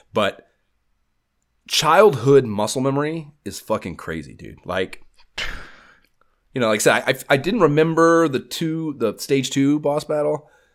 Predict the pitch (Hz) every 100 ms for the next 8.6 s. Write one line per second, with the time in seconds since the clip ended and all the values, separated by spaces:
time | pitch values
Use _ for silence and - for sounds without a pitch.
0 | _ _ _ _ - 123 135 135 135 127
1 | 127 127 123 135 135 147 139 147 139 196
2 | 175 80 71 71 80 82 - - 143 120
3 | 190 214 165 143 127 110 90 95 95 87
4 | 101 95 85 - - 131 120 92 - 117
5 | - 113 98 76 69 87 92 92 113 120
6 | 123 120 - _ _ _ _ _ _ _
7 | _ _ _ _ 101 101 - 98 113 113
8 | 92 113 107 101 98